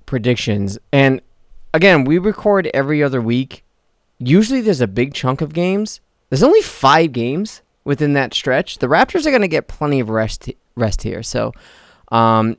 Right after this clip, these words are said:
we got Wednesday tomorrow versus Miami, Saturday at Atlanta, then again Wednesday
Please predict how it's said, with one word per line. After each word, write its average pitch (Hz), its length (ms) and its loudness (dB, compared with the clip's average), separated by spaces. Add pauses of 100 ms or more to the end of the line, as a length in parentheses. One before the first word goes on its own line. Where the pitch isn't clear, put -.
we 131 120 -2
got 131 240 6
Wednesday 220 640 4
tomorrow 151 680 0
versus 123 680 -2
Miami, 151 600 4
Saturday 147 680 2 (100)
at 147 260 0
Atlanta, 131 800 -2 (100)
then 135 260 4
again 120 640 0
Wednesday 113 800 0